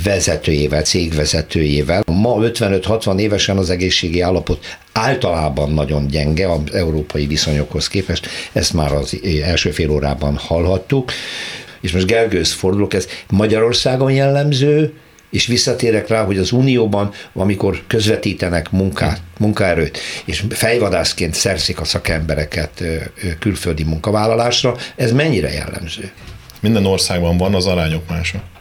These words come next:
Speaker 1: Aha.
Speaker 2: Tehát az arányok Magyarországon sokkal, ö, inkább szubjektív, és a szubjektívnek a belső elemei inkább életkor. Ö, nagyon érdekes, hogy Magyarországon például sokkal többször kérnek fotót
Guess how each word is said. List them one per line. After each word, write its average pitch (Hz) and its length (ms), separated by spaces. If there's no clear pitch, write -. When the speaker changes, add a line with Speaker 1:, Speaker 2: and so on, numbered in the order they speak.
Speaker 1:
Aha. 110 360
Speaker 2:
Tehát - 160
az 90 120
arányok 98 340
Magyarországon 90 680
sokkal, 87 460
ö, 87 340
inkább 87 320
szubjektív, 80 720
és 90 100
a - 40
szubjektívnek 82 760
a 78 60
belső 85 560
elemei 85 600
inkább 80 360
életkor. 82 720
Ö, 82 160
nagyon 90 320
érdekes, 85 420
hogy 85 100
Magyarországon 85 580
például 82 220
sokkal 80 320
többször 80 360
kérnek 78 240
fotót 78 540